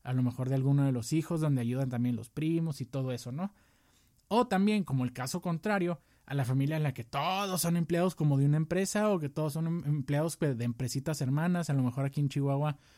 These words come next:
se da mucho el caso que alguien trabaja, bueno, que no son exactamente empresas hermanas, ¿no? Pero son empresas como similares,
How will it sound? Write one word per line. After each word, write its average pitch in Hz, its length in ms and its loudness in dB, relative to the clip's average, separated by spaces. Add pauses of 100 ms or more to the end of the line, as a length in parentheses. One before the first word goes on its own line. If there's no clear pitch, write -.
(100)
se - 140 -2
da 151 100 4
mucho 160 280 2
el 156 80 -4
caso 151 260 -2
que 156 80 -2
alguien 151 220 0
trabaja, 131 420 -2
bueno, 185 340 2 (580)
que 180 100 4
no 185 120 6
son 214 320 4 (120)
exactamente 196 560 0
empresas 185 320 0
hermanas, 147 360 2
¿no? 151 140 0
Pero 139 120 -2
son 143 140 0
empresas 147 380 -2
como 139 240 0
similares, 131 840 0